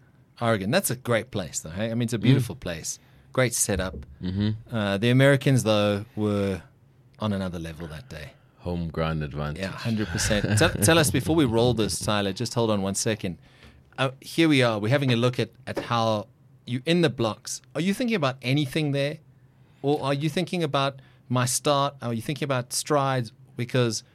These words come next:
Speaker 1: I just see those Adidas. That, I mean, there's quite a few there, but just, like, sticking out. Um, what are you
Speaker 2: Um,
Speaker 1: thinking there?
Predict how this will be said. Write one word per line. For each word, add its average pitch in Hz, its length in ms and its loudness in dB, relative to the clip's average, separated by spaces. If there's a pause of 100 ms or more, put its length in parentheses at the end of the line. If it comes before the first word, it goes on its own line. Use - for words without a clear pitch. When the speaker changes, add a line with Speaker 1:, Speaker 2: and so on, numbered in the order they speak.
(100)
Speaker 1:
I 127 60 -8
just 135 180 -2
see 147 100 0
those 117 220 0
Adidas. 117 580 -2
That, 101 280 -6
I 113 80 -10
mean, 104 200 -4
there's 95 180 -10
quite 110 180 -8
a 95 60 -10
few 107 200 -6
there, 82 200 -10
but 101 120 -12
just, 110 200 -12
like, - 200 -14
sticking 107 360 -8
out. 95 180 -10 (560)
Um, 101 480 -4 (1000)
what 101 160 -4
are - 20 -2
you 101 80 -2
Speaker 2:
Um, 101 80 -4
Speaker 1:
thinking 98 300 -6
there? - 160 -16